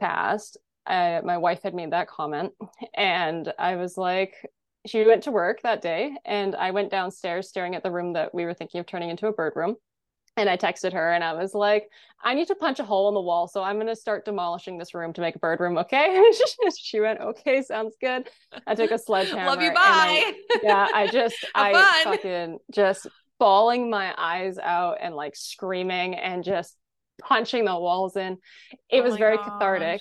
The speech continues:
Speaker 1: It was
Speaker 2: gosh.
Speaker 1: very needed, but there's a lot of emotion and distress <laughs> and grief, uh, that made the walls of that room. So yeah, we, we tore it down, and then the whole front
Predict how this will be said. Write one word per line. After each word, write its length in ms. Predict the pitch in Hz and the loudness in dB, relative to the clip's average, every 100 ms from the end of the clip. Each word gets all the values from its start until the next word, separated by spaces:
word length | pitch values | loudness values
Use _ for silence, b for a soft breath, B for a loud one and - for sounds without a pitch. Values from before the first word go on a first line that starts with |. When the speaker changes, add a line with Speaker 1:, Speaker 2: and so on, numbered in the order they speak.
| - | -6
Speaker 1:
It 120 | - | -6
was 140 | 185 196 | -4 -2
Speaker 2:
gosh. 60 | |
Speaker 1:
very 260 | 185 202 208 | 0 2 2
needed, 420 | 196 175 165 165 - | 0 -4 -6 -8 -6
but 180 | 180 - | -4 -2
there's 300 | 185 185 - | -2 -4 -4
a 140 | 180 | -2
lot 200 | 170 196 | 2 2
of 80 | 202 | 2
emotion 480 | 196 185 180 - 185 | -2 -2 -4 -6 -6
and 160 | 170 185 | -6 -4
distress 580 | 185 - 240 226 - - | -4 -2 2 0 4 4
<laughs> 0 | |
and 320 | 302 302 285 | 6 6 4
grief, 300 | - 254 262 - _ B B B - | 4 4 2 -4 _ B B B 0
uh, 220 | 214 190 | 0 2
that 180 | 175 196 | 0 0
made 220 | 202 185 | -2 -2
the 80 | 180 | -4
walls 360 | 175 170 170 | -4 -4 -6
of 140 | 180 165 | -10 -6
that 240 | 160 - | -4 -4
room. 500 | 170 165 165 160 165 _ 214 | -4 -4 -4 -8 -12 _ -12
So 520 | 190 160 156 147 160 | -4 0 -2 -4 -6
yeah, 260 | - 185 170 | 0 2 2
we, 240 | 175 170 - | 0 -4 -6
we 100 | 170 | -10
tore 220 | - 190 | -4 -2
it 100 | 175 | -2
down, 360 | 175 170 165 165 | -2 -2 -4 -6
and 200 | - 180 | -6 -6
then 300 | 165 160 - | -6 -8 -8
the 160 | 196 180 | -4 -2
whole 200 | 202 226 | 2 0
front 420 | - 233 202 165 | 0 -2 -2 -4